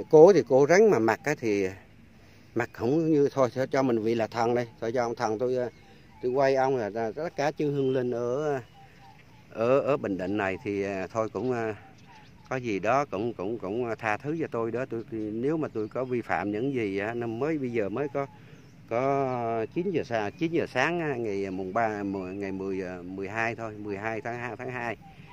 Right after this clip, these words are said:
Mà tôi có làm khuấy động gì ở đây thì xin tất cả chư hương linh cũng, à,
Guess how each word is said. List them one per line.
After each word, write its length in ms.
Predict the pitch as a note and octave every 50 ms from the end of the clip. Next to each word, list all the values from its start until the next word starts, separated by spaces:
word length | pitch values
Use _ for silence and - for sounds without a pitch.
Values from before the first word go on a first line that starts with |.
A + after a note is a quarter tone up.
| - - - - - -
Mà 180 | - G2 G2+ F#2+ -
tôi 140 | A#2+ G#2+ -
có 140 | - C#3
làm 240 | C3 A#2+ A2+ G2+ F#2+
khuấy 180 | - C#3 E3+ F#3+
động 260 | C3+ E2 F#2 A2 A2
gì 100 | G#2 G2
ở 120 | G2 A2+
đây 200 | B2 A#2+ A#2+ A#2
thì 80 | G2 F#2+
xin 220 | - - A#2 A2
tất 160 | G#2+ C3 C#3 -
cả 160 | A#2+ A2 C3 -
chư 120 | - B2+ A#2+
hương 240 | A#2+ B2+ A#2+ A#2 A#2
linh 200 | A#2 A2+ G#2+ G2
cũng, 240 | - F2+ G#2+ B2+
à, 180 | C3+ B2+ A#2+